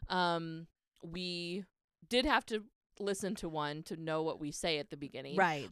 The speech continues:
Speaker 2: Get our,
Speaker 1: But
Speaker 2: get our intro down.
Speaker 1: Right. But we were able to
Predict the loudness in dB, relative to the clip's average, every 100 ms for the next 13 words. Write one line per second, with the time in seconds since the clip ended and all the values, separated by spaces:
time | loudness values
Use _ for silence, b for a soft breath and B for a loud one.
0 | 2 8 10 10 10 8 6 2 0 0
1 | 0 0 -2 6 8 10 8 4 4 4
2 | 2 4 4 2 0 0 0 0 -2 0
3 | 0